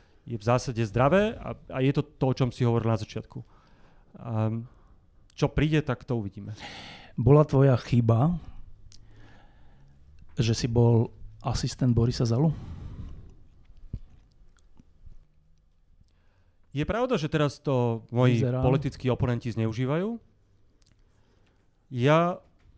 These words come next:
Speaker 1: sa nehanbím za to, že som, to bolo v čase, keď som dokončoval P H D, doktorát na Oxforde a chcel som robiť niečo, čo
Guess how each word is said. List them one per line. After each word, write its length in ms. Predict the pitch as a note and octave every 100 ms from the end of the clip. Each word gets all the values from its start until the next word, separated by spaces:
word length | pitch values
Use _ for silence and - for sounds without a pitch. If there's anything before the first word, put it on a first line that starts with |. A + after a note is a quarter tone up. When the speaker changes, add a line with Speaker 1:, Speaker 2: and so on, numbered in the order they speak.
| _
Speaker 1:
sa 480 | - - - - C#3+
nehanbím 440 | D#3 F#3+ F3+ C3+
za 120 | A2 A2+
to, 160 | G3
že 160 | D3 B2+
som, 480 | - B2+ A#2+ A#2 B2
to 80 | C3+
bolo 120 | B2
v 80 | A2+
čase, 240 | C3+ B2+
keď 200 | B2 -
som 40 | A2+
dokončoval 480 | B2 C#3 A#2 G#2+
P 160 | - A#2+
H 160 | G2+ A2+
D, 160 | F#3
doktorát 560 | D3+ A#2 B2+ - A2+ A2+ - -
na 120 | D#3
Oxforde 400 | D3 D#3 C#3 C#3
a 80 | A#2
chcel 240 | - D3
som 160 | C#3+ B2
robiť 400 | B2 B2 - - - _ _ -
niečo, 320 | A#2+ C3 B2+ -
čo 400 | - A#2+ A2